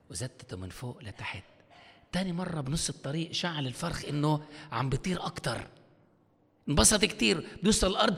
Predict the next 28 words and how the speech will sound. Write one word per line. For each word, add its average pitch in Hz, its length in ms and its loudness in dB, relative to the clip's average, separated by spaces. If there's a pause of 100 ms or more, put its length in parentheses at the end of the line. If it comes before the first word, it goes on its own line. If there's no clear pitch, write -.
(180)
رجعت 160 280 4
الأم 151 160 4
كمان 135 260 2
مرة 147 180 0
من 135 140 -2
تحت 135 300 -6
ورفعته 120 400 -6
كمان 135 280 -6
مرة 104 400 -8 (600)
وزتته، 113 640 -4 (1400)
تنو 98 180 -6
إجا 110 180 -4
وقت 104 280 -6 (720)
إنه 95 180 -4
طار. - 360 -10 (2500)
ساعتها 127 340 -4
عرف 139 180 -2
النسر 113 380 0
إنه 107 220 -2
هو 113 160 0
انخلق 110 300 -2
عشان 98 360 -4
يطير. 85 400 -8 (1600)
انتو 110 440 -6 (580)
اللي 95 100 -8
قاعدين 107 260 -4
على 95 140 -4
البنوكي، 101 500 -8